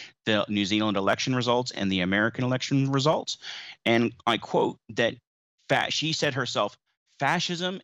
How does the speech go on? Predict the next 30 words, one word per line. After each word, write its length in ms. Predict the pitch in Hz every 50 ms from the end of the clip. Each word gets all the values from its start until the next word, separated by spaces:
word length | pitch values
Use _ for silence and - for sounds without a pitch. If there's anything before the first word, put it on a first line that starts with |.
| _
is 340 | - 120 117 117 113 110 - -
a 120 | 110 107 98
global 500 | 92 113 117 123 135 147 143 143 143 120
movement, 480 | 113 131 151 151 151 165 156 160 - - -
and 180 | 110 104 101 101
we 140 | 117 117
have 220 | 104 117 117 104 110
not 280 | 110 117 120 135 -
managed 440 | - 123 120 123 123 120 117 120 -
to 40 | -
keep 320 | - - - 123 117 117 -
our 160 | 104 107 101
heads 300 | - 110 110 113 101 -
down." 320 | - 87 80 57 50 - - - - - - - -
She 220 | - - 107 110
was 160 | 107 110 110
speaking 420 | - - - 131 123 - 135 131 123
about 240 | 117 113 107 107 101
herself. 680 | 107 104 95 - - - 104 85 73 53 - - - -
This 160 | - - - -
woman 240 | 113 117 120 113
is 220 | 113 104 87 90 - -
a, 400 | - 98 98 95 92 90 87 - - -
a 380 | - 90 87 87 85 85 87 87 _ _ -
fascist 580 | 104 107 127 135 - - 185 196 - - - _ - - - - - - - -
and, 380 | - 107 107 104 101 101 101 98
uh, 380 | 104 101 98 95 92 85 82 - - -
and 200 | 98 101 98 95
has 360 | 82 104 104 101 98 95 95 - -
absolutely, 840 | - - 139 131 123 - - 117 113 120 107 - 113 110 110 104 87